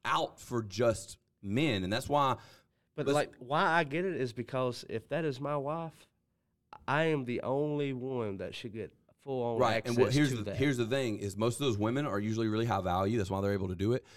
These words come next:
Speaker 1: They get to a certain point in their life where they're like, "Okay, now I'm ready to lock down another high value mate."
Speaker 2: You think Bad Baby is, uh, high value?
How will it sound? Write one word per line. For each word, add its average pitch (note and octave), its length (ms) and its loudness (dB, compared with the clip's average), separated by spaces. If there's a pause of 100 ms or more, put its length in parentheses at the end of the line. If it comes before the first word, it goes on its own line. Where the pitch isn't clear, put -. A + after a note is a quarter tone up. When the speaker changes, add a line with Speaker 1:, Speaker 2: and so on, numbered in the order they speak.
(140)
Speaker 1:
They G2+ 120 -4
get G#2+ 280 0
to B2+ 120 2
a G#2+ 40 2
certain G2+ 280 2
point D#3 200 4
in A2+ 40 -4
their G#2 120 6
life F#2+ 260 2
where G2+ 100 2
they're G#2+ 80 6
like, G#2 160 4
"Okay, A#2+ 320 4
now G#2+ 220 2
I'm A#2+ 220 2
ready A2+ 180 0
to G2 80 -2
lock G2 240 0
down G2 160 0
another G2+ 400 0
high G2 220 0
value G2 380 0
mate." G2 200 0
Speaker 2:
You E3+ 60 2
think D#3 220 2
Bad D#3+ 300 2
Baby D#3+ 340 -2
is, D3 280 -4
uh, C#3 280 -2
high D3+ 120 -6
value? E3 380 -8